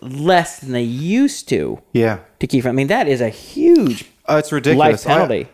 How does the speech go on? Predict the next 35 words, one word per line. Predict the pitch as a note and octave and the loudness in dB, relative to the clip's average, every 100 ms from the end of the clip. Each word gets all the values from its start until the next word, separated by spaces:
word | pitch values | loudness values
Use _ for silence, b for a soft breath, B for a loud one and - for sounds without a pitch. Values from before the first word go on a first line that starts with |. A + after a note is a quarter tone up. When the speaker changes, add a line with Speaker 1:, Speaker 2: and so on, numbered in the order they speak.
| _ | _
Speaker 2:
I, | E3 | -4
I | |
really | F#3 A#3 | -2 -4
wonder, | A3 E3+ F3+ D#3 B2+ A2+ - | -4 -4 -2 0 0 0 -4
um, | A#2+ A2 G#2 G2 F#2+ _ _ _ _ _ _ _ _ - | -4 -4 -4 -6 -12 _ _ _ _ _ _ _ _ -6
is | A#2 | -2
there | B2 | 0
a | A2+ | 0
way | A2+ | 0
of | G#2+ | -2
reversing | G2+ F#2 G2+ - F2+ F2+ | -6 -6 -6 -6 -10 -10
that? | E2+ - _ _ _ B B B B | -12 -16 _ _ _ B B B B
Speaker 1:
Well, | B2 B2+ A#2+ | -2 0 0
they | |
haven't | C#3+ D3+ | 0 -2
seen | - D#3+ C3+ | -6 -4 -2
it. | B2 | -2
I | G#2+ | -4
mean, | A#2+ B2 A#2+ | -4 -2 -2
those | A#2+ | -2
people | C#3 C3+ B2 | -2 -2 -2
have | C3 A#2+ | -2 -2
been, | A#2+ A#2 A2+ A2 - - | -2 -2 -6 -6 -12 -10
you | A2+ A2 | -4 -2
know, | G#2 G2+ G#2 _ _ _ B B B | 0 -2 -6 _ _ _ B B B
I | C3+ | 0
mean, | C#3+ | 2
I | D3 A2+ | 2 0
don't | E2+ | -4
know. | - | 0
That, | D#3 - C3+ C3+ | 0 0 -4 0
that | F#3+ F#3+ | 0 0
was | C#3+ A#2 - - B2 | -4 -6 -14 -16 -10
really | B2 B2 A#2 | -6 -2 -2
scary. | A2 - G#2 F#2+ D2 - | -4 -4 -4 -2 -6 -10